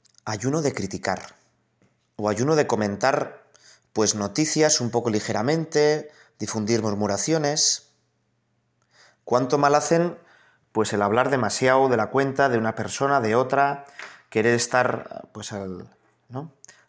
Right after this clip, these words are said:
al tanto de todo y fulanito que hace y menganito que hace, que otro que hace? Y sería un, un ayuno muy interesante.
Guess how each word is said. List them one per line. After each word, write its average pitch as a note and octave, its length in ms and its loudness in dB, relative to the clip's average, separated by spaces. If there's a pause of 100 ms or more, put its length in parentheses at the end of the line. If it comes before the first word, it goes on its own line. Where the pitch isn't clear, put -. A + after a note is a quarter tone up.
al G2 180 -6
tanto A#2+ 300 0
de G2+ 140 2
todo C#3 300 4
y - 60 2
fulanito A2+ 600 0
que A2 100 -2
hace B2+ 220 0
y - 20 -4
menganito A2+ 480 -2
que A2 160 -2
hace, B2 400 -4
que A#2+ 100 -4
otro A#2+ 240 -4
que G#2 140 -10
hace? B2+ 480 -6 (1500)
Y G2 600 -4 (680)
sería B2 320 2
un, C3 320 0
un B2+ 100 -2
ayuno C3+ 240 2
muy C#3 140 0
interesante. G#2 640 -6